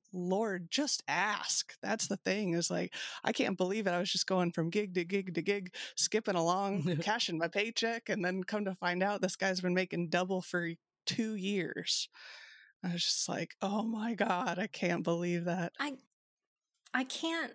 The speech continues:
Speaker 3: understand how the payroll people were just cool with that. Ev-, even if he did ask and you didn't ask, that's still some bullshit.
Speaker 1: Mm-hmm.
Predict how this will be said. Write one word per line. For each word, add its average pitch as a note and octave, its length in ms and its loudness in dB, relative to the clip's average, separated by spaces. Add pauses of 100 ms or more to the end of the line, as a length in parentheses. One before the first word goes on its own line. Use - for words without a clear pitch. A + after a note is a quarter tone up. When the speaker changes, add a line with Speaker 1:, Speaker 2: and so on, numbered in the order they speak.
Speaker 3:
understand A#3 760 0
how G3+ 180 -2
the F#3 120 -2
payroll G3+ 500 -2
people A3+ 640 -4
were G3+ 180 0
just G3 300 2
cool F#3+ 240 0
with F3+ 160 -2
that. F3+ 240 0
Ev-, C4+ 180 -2
even D#4 320 -2
if F#4 100 -4
he C4+ 120 2
did G#3+ 240 0
ask A3 320 -2
and G3+ 120 0
you F#3+ 100 0
didn't F3 360 -2
ask, F3+ 400 2
that's A3+ 280 2
still F#4 200 2
some G#3+ 280 2
bullshit. G3 640 0
Speaker 1:
Mm-hmm. A3+ 260 0